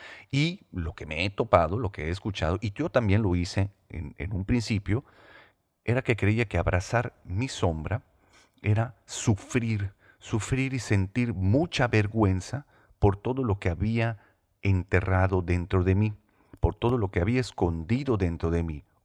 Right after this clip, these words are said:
obviamente justificándolo o culpando a otras personas por el contenido de mi interior negativo o al que yo veía como negativo, porque recordemos, todo es neutro.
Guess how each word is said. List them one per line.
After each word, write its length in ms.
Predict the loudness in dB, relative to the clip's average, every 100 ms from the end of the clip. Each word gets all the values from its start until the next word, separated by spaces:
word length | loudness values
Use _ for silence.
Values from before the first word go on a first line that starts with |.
| _
obviamente 800 | 0 2 0 0 0 0 -2 -8
justificándolo 1300 | -10 -4 -4 -4 -6 -8 -6 -6 -2 -2 -2 0 -2 0 -2
o 160 | 0
culpando 640 | -2 -4 0 0 0 -4 -6
a 140 | -4
otras 400 | -2 -4 -4 -6
personas 640 | -6 -8 -4 -2 -2 -8 _ -20 -10
por 160 | -4 -4
el 100 | -4
contenido 580 | -6 -6 -4 -2 0 -2
de 120 | -4
mi 140 | -6
interior 560 | -8 -8 -6 -2 -2 -6 _ _ _ _ _
negativo 1080 | -10 -4 -2 0 0 0 0 2 4 2 2 -2
o 100 | -4
al 100 | -4
que 140 | 0
yo 120 | 2
veía 240 | 2 0 0
como 340 | -2 0 -2
negativo, 560 | -4 -4 -4 -6 -12 -8
porque 180 | -8 -8
recordemos, 640 | -8 -4 -2 -2 -4 -6 0
todo 320 | 0 2 0
es 260 | -2 -8 _ _ _ _ _
neutro. 580 | -2 0 0 -4 -10